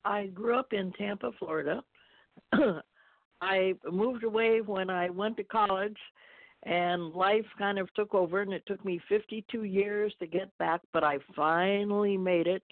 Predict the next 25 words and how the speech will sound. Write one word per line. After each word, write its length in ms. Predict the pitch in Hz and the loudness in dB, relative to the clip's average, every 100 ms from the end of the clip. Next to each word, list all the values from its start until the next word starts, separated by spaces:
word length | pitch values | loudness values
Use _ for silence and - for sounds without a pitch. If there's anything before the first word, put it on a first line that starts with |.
| - - - - - | -20 -20 -20 -12 -2
and 180 | 160 | 2
I 160 | 151 156 | 4 2
moved 300 | 156 185 185 | 2 0 2
back 200 | 190 185 | 2 2
here 160 | 185 175 - | 0 -2 0
four 180 | 180 196 | 2 4
years 260 | 175 180 | 2 0
ago, 380 | 180 156 160 156 | 0 2 4 4
and 160 | 151 151 | 2 0
I'm 280 | 147 147 147 143 | 0 -2 -6 -8
loving, 680 | 151 151 175 196 180 175 160 | -2 2 4 4 2 -4 -8
loving, 460 | 156 175 160 165 160 | 0 0 0 -4 -4
loving 540 | 151 160 151 151 147 _ - - _ | 0 2 0 -6 -10 _ -20 -20 _
this 200 | - 165 - | 0 0 0
wonderful 520 | 151 160 160 151 151 - | -4 -2 -2 -4 -6 -2
city. 340 | 147 139 160 _ _ _ - - - | -2 -2 -4 _ _ _ -20 -20 -6
Um, 400 | - 185 185 185 - | 2 4 4 2 -4
growing 320 | 160 202 277 269 | -2 0 2 2
up 140 | 269 | 0
for 140 | - 233 | 0 0
me 320 | 240 240 240 | 2 2 0
was 420 | 214 220 220 214 - | 2 4 4 2 -2
pretty 240 | - 392 339 | -2 0 0
good. 360 | 220 185 120 - - - - - - | 2 4 2 -2 -20 -20 -20 -18 -2
Uh, 460 | 185 196 190 185 | 4 6 6 4